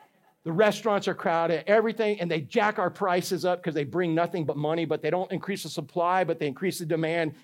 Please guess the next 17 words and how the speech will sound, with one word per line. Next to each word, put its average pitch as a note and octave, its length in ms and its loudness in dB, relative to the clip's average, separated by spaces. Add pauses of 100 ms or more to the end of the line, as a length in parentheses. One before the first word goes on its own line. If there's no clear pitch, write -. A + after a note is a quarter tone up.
Go C#4+ 120 2
look D#4+ 140 2
at F4 60 2
the F4 60 4
economics C#4 540 2
of G3 140 2
it F3 80 4
all. C#3+ 160 2
That's E3 160 0
Hawaii's A3 340 2
problem. D#3+ 280 0
But, G3 260 0 (1300)
and F3+ 380 0
God F#3+ 400 0
cut - 180 -2
my G3 120 0
heart. C#4+ 420 -2